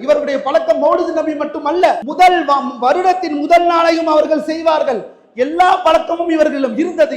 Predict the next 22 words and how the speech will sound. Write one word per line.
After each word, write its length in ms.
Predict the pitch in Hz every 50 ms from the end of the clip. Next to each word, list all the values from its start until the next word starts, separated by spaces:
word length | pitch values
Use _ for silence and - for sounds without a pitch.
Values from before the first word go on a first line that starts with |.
| 226
என்று 140 | 214 208 240 - -
கூறுகிறார்கள். 560 | 202 208 202 170 202 185 170 160 - 147 - - _ _ _ _ _ _ _ _ _ _ _ _ _ _ _ _ _ _ _ _ _ _ - 247
இப்படிப்பட்ட 540 | - - 370 381 370 370 339 320 - - 320 285 277
ஒரு 100 | 262 - - -
கூட்டத்தையா 560 | 339 370 349 - 370 339 339 339 311 311 302 285 277
நாம் 160 | 269 254 214
பின்பற்றுகிறோம்? 680 | 262 277 285 294 294 294 285 269 247 311 320 320 320 320 - - - - _ _ _ _ _ - 254
இப்படிப்பட்ட 520 | - - - 381 381 370 370 359 - - 262 339
ஒரு 100 | 330 - - -
கூட்டம் 320 | 349 370 339 - 349 330 320
உருவாக்கின 440 | 320 330 339 349 330 339 320 294 294
இந்த 100 | 269 285 285 294
பிதஅத்தை, 420 | 302 359 359 349 349 - 285 254 208 175 - - _ _ _ -
அல்லாஹ்வின் 340 | 339 403 - - 320 294 285
அடியார், 260 | 285 277 269 254 247 240
அல்லாஹ்வை 320 | 254 311 349 294 262 254 240 220
அஞ்சிக் 240 | 247 240 277 - -
கொள்ளுங்கள். 400 | 233 214 202 190 185 165 156 - - - _ _ _ _ _ _ _ _ _ _ _ _ _ _ _ 208
நாம், 280 | 269 330 359 370 339 294 277 277
நாம் 180 | 285 320 359 302 294
நம்முடைய 360 | 294 320 302 294 294 294 285 269 - 233 - -
அல்லாஹ் 240 | 269 320 370 339 320